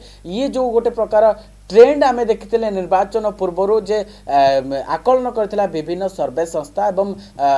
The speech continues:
ସେଇ ସସ୍-, ସେଇ trend ହିସାବରେ ଯଦି ଯିବା ଯେ ଉଭୟ, ଯେ, ଯେ ଉଭୟ ରାଜ୍ୟରେ, ଅ, ବିଜେପି କୋଉଠି ନା କୋଉଠି ଆଗରେ ରହୁଥିଲା ବୋଲି ଗୋଟେ କୁହାଯାଉଥିଲା, କିନ୍ତୁ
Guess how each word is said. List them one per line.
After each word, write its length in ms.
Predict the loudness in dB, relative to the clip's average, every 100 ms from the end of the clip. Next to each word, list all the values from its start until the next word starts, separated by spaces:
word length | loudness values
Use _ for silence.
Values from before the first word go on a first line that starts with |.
| 0
ସେଇ 320 | -4 0 0 0
ସସ୍-, 500 | -2 -2 -2 -2 -2
ସେଇ 220 | 0 -4 -4 -10 -14 -6
trend 260 | -4 -2
ହିସାବରେ 380 | -4 -2 -2 -2
ଯଦି 220 | -4 -6 -8
ଯିବା 240 | -4 -4 -4 -10 -14
ଯେ 160 | -2 -2 0
ଉଭୟ, 360 | 0 6 6 6 4 0
ଯେ, 120 | 0 0
ଯେ 160 | -4 -6 -4
ଉଭୟ 320 | -6 -2 0 0
ରାଜ୍ୟରେ, 420 | -2 -2 -2 -2 -2
ଅ, 360 | -8 -12 -6 -6 -4
ବିଜେପି 440 | -8 -4 -4 -4 -8
କୋଉଠି 260 | -4 -6 -4
ନା 120 | -6
କୋଉଠି 340 | -4 -4 -4 -8 -4
ଆଗରେ 300 | 0 0 0
ରହୁଥିଲା 380 | -2 -6 -6 -6
ବୋଲି 220 | -6 -8
ଗୋଟେ 220 | -8 -10
କୁହାଯାଉଥିଲା, 580 | -10 -6 -4 -4 -6 -8
କିନ୍ତୁ 260 | -8 -6